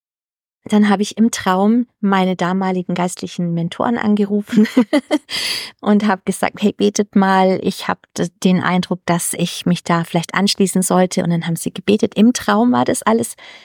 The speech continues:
Die wissen es gar nicht, die waren natürlich nicht wirklich da, aber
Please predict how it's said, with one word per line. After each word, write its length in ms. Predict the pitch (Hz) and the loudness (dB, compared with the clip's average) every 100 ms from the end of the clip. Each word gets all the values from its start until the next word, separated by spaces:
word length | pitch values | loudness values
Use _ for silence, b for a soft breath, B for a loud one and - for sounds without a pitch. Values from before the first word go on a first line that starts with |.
| B B B B B B _ - | B B B B B B _ -2
Die 100 | 175 | 0
wissen 220 | 180 175 | 2 0
es 160 | - | 0
gar 160 | - 127 | -2 -4
nicht, 240 | 139 - | -4 -8
die 160 | - 165 - 175 | -12 -10 -10 -4
waren 180 | 170 190 | -2 0
natürlich 460 | 185 - - 180 | -2 -2 -2 0
nicht 200 | 196 - | -2 0
wirklich 360 | 180 - 208 - | -6 -2 -4 2
da, 220 | 208 214 | 2 4
aber 380 | - 185 196 | 2 2 2